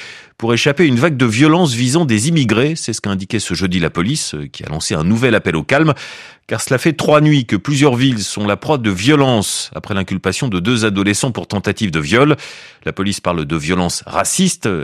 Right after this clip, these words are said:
Elle n'avait pas communiqué sur l'origine des deux suspects, mais la presse britannique a affirmé que lors de leur comparution au tribunal lundi, ils s'étaient exprimés par l'intermédiaire d'un interprète roumain.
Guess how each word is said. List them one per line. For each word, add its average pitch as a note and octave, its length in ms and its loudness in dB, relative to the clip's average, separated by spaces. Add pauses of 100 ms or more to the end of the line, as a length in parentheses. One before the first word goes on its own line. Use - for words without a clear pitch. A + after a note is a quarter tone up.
Elle D#2+ 140 -6
n'avait D2 200 -8
pas D#2 200 -4
communiqué F#2 480 -2
sur E2+ 160 -6
l'origine A2 480 2
des E2+ 100 0
deux D#2+ 140 -2
suspects, D#3+ 360 0
mais D#3+ 140 4 (340)
la F#2 100 -2
presse F3+ 220 2
britannique D3+ 520 2
a A#2 60 2
affirmé A#2+ 400 2
que - 120 -4
lors G2+ 180 2
de G2 100 0
leur F2+ 180 -2
comparution G2 560 0
au D#2+ 60 -2
tribunal G2+ 440 0
lundi, G#2 380 2 (400)
ils G2+ 100 -12
s'étaient A#2 240 -4
exprimés A#2 440 0
par A#2 180 0
l'intermédiaire A2 560 0
d'un A2 160 -2
interprète G2 480 -2
roumain. A#2 460 2